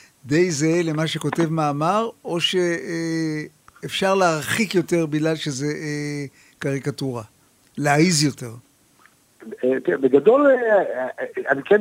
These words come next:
Speaker 2: מתייחס לזה כמו אל מאמר. זאת אומרת, יש פה איזה הבעת דעה, אה, אמירה, וכולי וכולי. ברור שמטבע הדברים, בגלל שאין שם טקסט, אלא רק ציור, ואגב, זה תופס את העין הרבה יותר מכל מאמר אחר,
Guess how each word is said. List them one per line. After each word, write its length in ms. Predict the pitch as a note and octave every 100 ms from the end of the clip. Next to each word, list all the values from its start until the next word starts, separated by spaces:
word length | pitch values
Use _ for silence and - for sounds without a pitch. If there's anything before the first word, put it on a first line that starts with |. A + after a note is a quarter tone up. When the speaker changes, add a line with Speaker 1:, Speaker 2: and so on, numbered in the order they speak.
| G3+ D#3+
Speaker 2:
מתייחס 360 | E3 D3 E3+ D#3+
לזה 180 | C#3+
כמו 260 | C#3+ D3 D3
אל 60 | C3+
מאמר. 520 | A2 G2 F#2+ A2+ F3 - _ - - _ _
זאת 80 | -
אומרת, 340 | D#3 F#3 E3+
יש 100 | F3+
פה 220 | - E3+ D3+
איזה 300 | B2+ C#3 A#2+
הבעת 300 | A#2+ C#3 C3+ A2
דעה, 500 | A2+ C#3+ D3+ C#3+ C3 A#2 G#2
אה, 600 | F#2+ F#2+ F2+ F2+ - -
אמירה, 480 | A#2+ A#2+ A#2 D3+ D3+ - - - _ - -
וכולי 280 | - - E3+
וכולי. 320 | C#3+ - G3 G3
ברור 320 | D3+ E3 C4 A3
שמטבע 460 | E3 D3 F#3+ F#3+
הדברים, 320 | D3+ C#3+ E3+
בגלל 300 | B2+ A2+ D#3+
שאין 200 | E3+ C#3+
שם 120 | B2 A#2+ - -
טקסט, 420 | C3 - - -
אלא 160 | A2 A2
רק 120 | C#3 - -
ציור, 280 | B2+ C#3+ A2 G2+
ואגב, 320 | A#2+ D#3 A#2
זה 80 | G#2+
תופס 240 | A2+ - -
את 60 |
העין 140 | C3+ C3+
הרבה 200 | A2 B2+
יותר 180 | C3 B2+
מכל 440 | A#2+ A2+ - C3+
מאמר 400 | B2+ A#2 B2 A2 G2 _ _ -
אחר, 280 | - F3